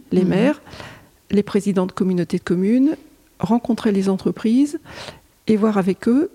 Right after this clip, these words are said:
Speaker 1: comment on peut les aider, les accompagner dans leurs, euh, différentes difficultés en lien avec l'administration. Très concrètement, ça veut dire que, que tous les jours, euh, on voit soit une entreprise, soit un maire, soit les deux, et,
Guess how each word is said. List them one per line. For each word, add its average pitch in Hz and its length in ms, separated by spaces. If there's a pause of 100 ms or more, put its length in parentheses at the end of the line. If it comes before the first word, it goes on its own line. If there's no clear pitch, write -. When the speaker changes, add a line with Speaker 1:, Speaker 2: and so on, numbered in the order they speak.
(120)
Speaker 1:
comment 220 460
on 196 120
peut 226 380
les 196 240
aider, 202 200
les 208 200
accompagner 190 580
dans 190 200
leurs, 185 220
euh, 180 240
différentes 190 600
difficultés 190 760
en 190 80
lien 190 200
avec 208 220
l'administration. 185 680 (1040)
Très 214 180
concrètement, 214 640
ça 214 220
veut 175 120
dire 208 260
que, - 160 (460)
que 196 80
tous - 180
les 180 160
jours, 233 360
euh, 185 100 (640)
on - 80
voit 185 220
soit - 340
une 165 120
entreprise, - 540
soit - 220
un - 80
maire, 170 280
soit - 160
les 175 120
deux, 240 200
et, 185 160